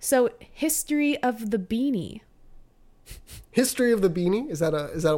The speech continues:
Speaker 1: It's
Speaker 2: website of
Speaker 1: on
Speaker 2: its own, or?
Speaker 1: head covers dot com. This
Speaker 2: Head
Speaker 1: seems
Speaker 2: cover.
Speaker 1: better than
Speaker 2: That's more
Speaker 1: vocabulary.
Speaker 2: inclusive of head covers. That
Speaker 1: Yeah, head
Speaker 2: includes
Speaker 1: cover.
Speaker 2: caps and hats and other.
Speaker 1: Oh, okay. So this, this actually goes against what vocabulary dot com said. It says the traditional use of a beanie type cap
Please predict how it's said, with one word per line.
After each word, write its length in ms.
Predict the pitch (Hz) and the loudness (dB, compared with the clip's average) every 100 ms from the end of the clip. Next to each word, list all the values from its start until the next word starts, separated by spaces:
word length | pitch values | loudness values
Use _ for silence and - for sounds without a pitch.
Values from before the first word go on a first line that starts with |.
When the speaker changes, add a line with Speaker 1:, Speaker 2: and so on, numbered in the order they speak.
| 151 | 2
Speaker 1:
It's 100 | - | 4
Speaker 2:
website 40 | |
of 40 | 214 | 4
Speaker 1:
on 120 | 220 | 4
Speaker 2:
its 100 | 220 | 2
own, 60 | 170 | 4
or? 40 | |
Speaker 1:
head 260 | 240 262 - | 6 4 2
covers 460 | 247 240 240 247 240 | 0 2 2 2 2
dot 260 | 202 - | 0 -2
com. 260 | - 190 175 | -4 -4 -2
This 140 | 185 - | -2 -2
Speaker 2:
Head 100 | 233 | -2
Speaker 1:
seems 80 | 196 | 0
Speaker 2:
cover. 60 | |
Speaker 1:
better 220 | 202 190 185 | 0 0 0
than 160 | 180 | 0
Speaker 2:
That's 260 | 165 160 196 185 | 2 2 2 4
more 200 | 220 226 | 6 6
Speaker 1:
vocabulary. 260 | 170 - | 4 2
Speaker 2:
inclusive 760 | 175 190 180 214 - 156 160 - - | 0 0 -2 -2 -2 -2 -2 -8 -4
of 440 | 151 147 147 - - | -2 -2 -6 -14 -6
head 260 | - 180 | 0 0
covers. 400 | - 170 151 170 | 2 0 0 -2
That 140 | - 214 | 0 2
Speaker 1:
Yeah, 180 | 247 359 | 4 4
head 200 | 247 285 | 4 4
Speaker 2:
includes 100 | 320 | 4
Speaker 1:
cover. 220 | 254 233 | 2 2
Speaker 2:
caps 100 | 285 | 2
and 180 | 165 202 | 2 2
hats 380 | 196 185 214 - | 0 -4 -4 -6
and 160 | 151 147 | -4 -2
other. 340 | 151 160 151 - _ _ _ - - - | -2 -4 -6 -10 _ _ _ -20 -20 2
Speaker 1:
Oh, 260 | 339 466 403 - | 6 6 4 2
okay. 320 | 392 339 311 | 2 2 2
So 180 | 320 277 | 2 2
this, 320 | 285 349 - | 2 0 -2
this 240 | 220 285 320 | 0 2 4
actually 260 | 302 302 | 2 0
goes 200 | 262 247 | 2 0
against 340 | 214 240 349 - | 2 2 2 0
what 100 | 247 | 0
vocabulary 680 | 220 208 190 185 175 170 170 | -2 0 -2 0 0 0 0
dot 160 | 175 | -2
com 220 | 175 185 180 | -4 -4 -2
said. 240 | 190 185 | -2 -2
It 120 | 262 | -2
says 220 | - 254 233 | 2 0 0
the 80 | 226 | -2
traditional 520 | - 247 277 294 285 | 0 0 0 -2 0
use 200 | 247 233 | -2 -2
of 120 | 220 | -2
a 60 | 214 | -4
beanie 460 | 190 220 226 233 226 | -2 -2 0 -2 -4
type 300 | - 196 - _ _ - | -4 -4 -6 _ _ -12
cap 480 | - 220 180 - | 0 2 2 0